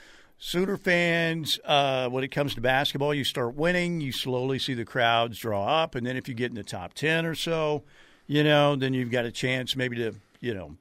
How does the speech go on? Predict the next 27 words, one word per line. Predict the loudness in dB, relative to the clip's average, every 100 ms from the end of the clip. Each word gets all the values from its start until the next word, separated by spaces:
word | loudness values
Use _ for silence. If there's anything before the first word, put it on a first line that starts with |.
| -10
get | -10
close | -6 -4 -4
to | -4
filling | -4 -2 -2
the | -2
L | -2 -4
N | -4
C. | 0 2 2 0 -6 -20 -20 _
If | -12 -6
you | -4 -2
did | 0 0
it |
like | 2 0 2
Billy | 4 6 4
did | 4 4 4
back | 4 2 2
in |
the | 0
day, | 2 2 0
you | -2
can | -6 -8
fill | -2 0
the | 2 0 -2 -2
L | -2
N | 0 -2
C | -2 -2 -2
for | -4 -4 -2 -2